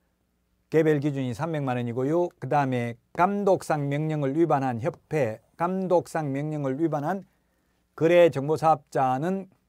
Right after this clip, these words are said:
이백만 원이고요. 그다음에 연수 교육을 받지 않는 경우 백만 원이 되겠습니다. 백만 원. 자, 그다음에 백만 원 이하의 과태료입니다.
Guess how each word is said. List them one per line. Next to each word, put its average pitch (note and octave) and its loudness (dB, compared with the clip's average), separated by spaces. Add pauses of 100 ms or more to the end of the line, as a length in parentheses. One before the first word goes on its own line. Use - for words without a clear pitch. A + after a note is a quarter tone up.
(800)
이백만 C#3+ -2
원이고요. A#2 -4 (360)
그다음에 C3+ -4 (800)
연수 D#3+ 0
교육을 G3 2
받지 D#3 0
않는 C3+ -4
경우 C#3+ -4 (520)
백만 D3 -2
원이 D3 -4
되겠습니다. A2 -8
백만 A2+ -8
원. B2+ -12 (2500)
자, D3+ 4
그다음에 D3+ 2 (200)
백만 A3 6
원 F#3 2
이하의 D#3+ 6
과태료입니다. B2 0